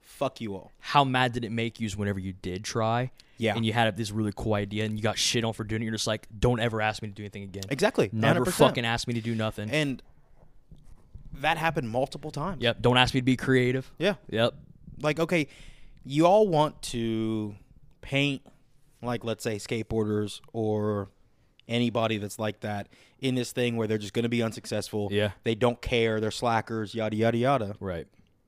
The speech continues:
Speaker 1: When in reality, you are making that. You're
Speaker 2: Right.
Speaker 1: creating that.
Speaker 2: Yeah.
Speaker 1: Because I found an outlet to use what I'm into
Speaker 2: Yeah.
Speaker 1: and make good grades from it.
Speaker 2: Which is all physics and science, but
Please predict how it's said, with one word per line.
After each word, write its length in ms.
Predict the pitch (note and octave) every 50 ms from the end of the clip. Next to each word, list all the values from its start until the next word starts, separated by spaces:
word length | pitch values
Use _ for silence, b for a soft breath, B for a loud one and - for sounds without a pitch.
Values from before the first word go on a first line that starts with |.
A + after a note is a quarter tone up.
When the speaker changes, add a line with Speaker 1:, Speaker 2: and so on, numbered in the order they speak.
| _ _ _ _ -
Speaker 1:
When 220 | - C3+ D3+ D#3
in 100 | D#3 D#3
reality, 380 | D3 C#3 C#3 D#3+ F3+ F3+ D#3+ C#3
you 420 | A#2+ A2 G#2+ A2 B2+ F3 F#3+ G3 F3
are 160 | C#3 A#2 G#2
making 580 | G#2 G2+ G#2 A2+ B2 C#3 - A2+ F#2+ F2+ F#2
that. 260 | F#2 E2+ - - - - _ _ _ _ _ _ _ _ _ _ _ _
You're 140 | - C#3+ F#3
Speaker 2:
Right. 160 | - A2+ C#3+ C#3+
Speaker 1:
creating 340 | B2+ C#3 F#3 G3+ D3 G#2+ G2+
that. 200 | F#2+ F2 - - _ _ -
Speaker 2:
Yeah. 180 | A#2+ B2+ B2 - -
Speaker 1:
Because 320 | D3 C#3+ - D3 A#2+ - - _ -
I 200 | - A#2 A#2+ A#2
found 340 | - - A#2+ B2+ C3 C3 B2
an 80 | A#2+
outlet 500 | A#2 A#2+ C3 - C#3+ D3 D#3+ E3+ - _ _ _ _ _ _ -
to 100 | - C3
use 360 | A2 A2 A#2+ B2+ C3+ B2 - - _ -
what 180 | G#2 G#2+ G#2+ G#2+
I'm 260 | G#2 G#2 G2+ G#2 - - _
into 520 | - A#2+ C3 D#3 - - G3 G3+ G#3+ A3 - _
Speaker 2:
Yeah. 240 | - G2+ G2 F#2 F2+ - _ -
Speaker 1:
and 280 | C#3 C#3 C3 A#2+ - - _ - -
make 400 | - A#2+ A#2 A#2+ B2+ B2+ A#2+ -
good 180 | - C3 B2+ G#2+
grades 280 | A#2+ A#2 G#2+ G#2 G2
from 200 | - - G2+ F2+
it. 120 | F2 C#2+ - _ _
Speaker 2:
Which 160 | - A#2 -
is 100 | A2 G2
all 100 | A2 G#2+
physics 420 | G2+ - - A2+ G#2+ G2 G#2 - -
and 120 | G2 F#2+
science, 340 | - A2 G#2+ G2 A2 C3 -
but 240 | - - G2 F#2+